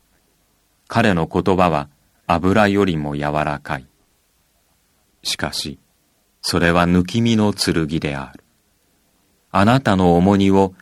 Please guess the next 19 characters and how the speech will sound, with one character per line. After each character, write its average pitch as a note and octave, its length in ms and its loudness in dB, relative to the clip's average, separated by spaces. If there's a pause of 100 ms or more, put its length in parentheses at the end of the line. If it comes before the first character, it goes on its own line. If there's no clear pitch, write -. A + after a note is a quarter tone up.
(280)
エ G2 120 2
ホ B2+ 200 4
バ C3 200 4
ご A2+ 140 4
自 A2 140 2
身 F#2 380 0
に D#2+ 220 -2
委 D#2 100 -2 (160)
ね D#2+ 140 -2
よ。 C#2 180 -10 (760)
そ F2+ 240 2
う F2 60 4
す F2+ 120 -4
れ E2+ 140 2
ば、 C#2+ 180 -4 (460)
神 C3 300 2
が F2+ 160 0
自 A2+ 280 2
ら D#2+ 320 -2